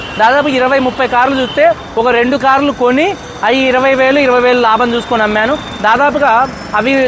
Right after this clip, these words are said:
రెండు కూడా బాగుంటాయి. ఇరవై కార్లు కూడా బొచ్చలు అనమాట, వరస్ట్ కార్లు ఉన్నాయి. మరి నేను ఇంత మంచి కార్లు ఢిల్లీలో పంపి, ఢిల్లీ నుంచి పంపినప్పుడు చిన్న చిన్న గీతలకు కూడా మీరు మరీ ఫోటోలు తీసి పెట్టి మొన్న ఇక్కడ గీత ఉంది, అక్కడ గీత ఉంది అంటే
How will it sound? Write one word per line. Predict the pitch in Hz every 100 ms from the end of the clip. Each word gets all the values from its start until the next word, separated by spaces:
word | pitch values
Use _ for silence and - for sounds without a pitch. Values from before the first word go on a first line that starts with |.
| 208
రెండు | 233 262
కూడా | 285 240
బాగుంటాయి. | 214 220 208 170 151 - - 208
ఇరవై | 247 277
కార్లు | 254 277 277
కూడా | 285 294
బొచ్చలు | 214 233 285 269
అనమాట, | 226 185 170
వరస్ట్ | 170 202 - 269 240
కార్లు | 233 220
ఉన్నాయి. | 214 220 - - -
మరి | 220 247
నేను | 233 254 254
ఇంత | 240 262
మంచి | 254 254 277
కార్లు | 277 277 269
ఢిల్లీలో | 240 240 262 254
పంపి, | 233 214 220
ఢిల్లీ | 233 247
నుంచి | 254 233
పంపినప్పుడు | 226 220 233 240 240 240 - - -
చిన్న | 254
చిన్న | 277 302 277
గీతలకు | 220 247 269 240
కూడా | 240 247 220 - - -
మీరు | 233
మరీ | 226 226 269
ఫోటోలు | 254 240 269
తీసి | 247 240 247
పెట్టి | 233 220 254
మొన్న | 226 233
ఇక్కడ | 240 - 240
గీత | 220 240
ఉంది, | 233 233
అక్కడ | 214 226
గీత | 214 214
ఉంది | 214 208
అంటే | 208 208